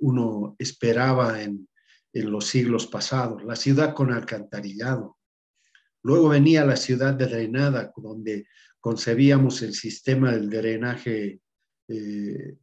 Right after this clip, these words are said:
pluvial urbano como una, eh, abstracción clara a, a lo que era el alcantare-, alcantarillado pluvial y, y, y era una conceptualización demasiado limitada en ese momento.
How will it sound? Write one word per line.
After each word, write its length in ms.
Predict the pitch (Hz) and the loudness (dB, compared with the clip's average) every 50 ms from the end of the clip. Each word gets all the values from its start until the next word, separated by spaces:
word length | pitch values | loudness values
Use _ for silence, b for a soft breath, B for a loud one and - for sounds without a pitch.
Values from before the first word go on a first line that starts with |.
| _ | _
pluvial 420 | _ 117 117 113 123 131 131 131 135 | _ -2 0 2 2 2 4 4 4
urbano 720 | 127 117 113 107 123 127 135 135 131 123 117 104 B B B B B B B _ _ | 4 2 2 0 0 2 2 2 2 2 0 -4 B B B B B B B _ _
como 760 | - 120 117 120 117 117 113 113 110 110 113 117 - - - _ | -10 -8 -6 -6 -4 -4 -6 -6 -6 -6 -6 -6 -6 -8 -6 _
una, 800 | 156 139 131 135 127 127 123 120 117 117 113 110 110 107 104 - b b b b _ _ | 2 2 4 4 2 2 0 0 -2 -2 -4 -4 -6 -8 -12 -14 b b b b _ _
eh, 340 | 131 117 113 113 110 - - - | -10 -10 -8 -8 -10 -10 -6 -4
abstracción 920 | 135 135 - - - 131 113 - - - - 147 151 151 151 147 139 139 | -4 -4 -4 -4 -2 -2 -2 -2 -2 0 4 4 6 6 6 6 4 2
clara 720 | - 135 131 135 139 139 143 143 143 135 135 139 - - - _ _ _ _ | 2 0 2 4 4 4 4 4 4 4 2 0 -2 -6 -14 _ _ _ _
a, 300 | - 127 120 117 117 120 | -10 -8 -8 -6 -6 -8
a 180 | - - 131 127 | -8 -6 -6 -2
lo 220 | 123 117 117 117 | -2 -2 -2 -2
que 300 | - - 120 120 123 135 135 | -2 -2 0 2 2 4 4
era 400 | 135 131 131 127 123 123 120 113 | 4 4 2 0 0 -2 -2 -2
el 160 | 110 110 110 | -4 -4 -4
alcantare-, 920 | 110 113 110 - - 120 107 101 - 123 123 127 127 127 123 127 131 - | -6 -6 -8 -6 -6 -6 -6 -4 -4 -2 2 2 2 2 2 0 -2 -4
alcantarillado 880 | 135 123 - - 123 113 - - 117 113 117 117 127 135 139 131 135 - | -6 -10 -8 -8 -8 -8 -6 -4 -2 -2 0 2 2 4 4 4 2 0
pluvial 500 | - 110 104 120 175 233 240 180 131 117 | -4 -6 0 2 2 2 4 2 0 0
y, 320 | 110 110 107 101 98 - _ _ _ _ _ _ _ _ - | -2 -4 -6 -8 -10 -12 _ _ _ _ _ _ _ _ -10
y, 460 | 117 110 110 107 107 - 110 117 117 | -10 -8 -8 -8 -10 -10 -10 -8 -6
y 80 | 120 | -4
era 180 | 127 127 131 127 | -2 -2 -2 0
una 600 | 127 127 123 123 123 120 117 113 104 104 104 _ _ _ _ _ _ _ _ _ _ - - - - - | 0 -2 -2 -2 -2 -4 -4 -6 -8 -10 -14 _ _ _ _ _ _ _ _ _ _ -16 -16 -14 -14 -4
conceptualización 1200 | - 139 143 139 135 - 135 127 - - 117 113 113 107 104 - 113 107 - - 131 127 131 127 | 0 2 2 2 2 0 -2 -4 -4 -4 -4 -4 -4 -4 -6 -8 -10 -10 -4 -2 0 0 0 0
demasiado 720 | 117 117 104 110 104 - - - 127 139 156 165 160 135 | -2 -4 -4 -6 -8 -10 -8 -2 0 2 2 4 4 2
limitada 720 | 120 107 104 104 104 101 - - 147 151 143 123 113 104 | 2 0 -2 -4 -6 -8 -4 -2 -2 0 0 -2 -2 -4
en 120 | 104 104 107 | -8 -10 -12
ese 200 | 107 101 - 107 | -12 -16 -16 -16
momento. 520 | 104 107 113 123 143 143 123 110 - - | -14 -12 -4 -2 0 0 0 -2 -4 -10